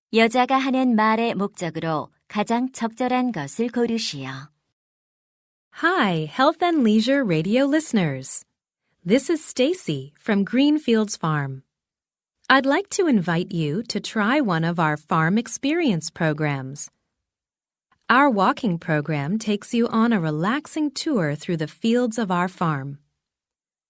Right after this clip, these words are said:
Speaker 2: On the tour, you can feed our animals. Do you want to bring some fresh fruit home with you? Then try our fruit picking program. We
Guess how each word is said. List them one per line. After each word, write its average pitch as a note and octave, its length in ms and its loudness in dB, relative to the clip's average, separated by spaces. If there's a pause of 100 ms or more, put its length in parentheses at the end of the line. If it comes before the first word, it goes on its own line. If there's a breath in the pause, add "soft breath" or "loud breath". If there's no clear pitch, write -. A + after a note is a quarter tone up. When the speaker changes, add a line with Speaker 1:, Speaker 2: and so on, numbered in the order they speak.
(160)
Speaker 2:
On G3 180 2
the D#3+ 80 0
tour, B3 460 0 (340 soft breath)
you D#4+ 160 4
can G#3+ 220 0
feed F3 320 0
our G3 180 2
animals. G#3 720 -4 (1120)
Do A3 80 2
you D4+ 140 4
want A#3 260 2
to B3 100 -2
bring D#3+ 360 -2
some D#3 240 -2
fresh E3 420 -4
fruit - 480 -2
home F3+ 240 2
with C4 160 0
you? E4+ 280 0 (680)
Then F3 400 0 (340 soft breath)
try C#4+ 380 2
our D4 180 2
fruit F4+ 400 -2
picking D#3 380 -2
program. C#3+ 640 -4 (1040)
We G#3 240 2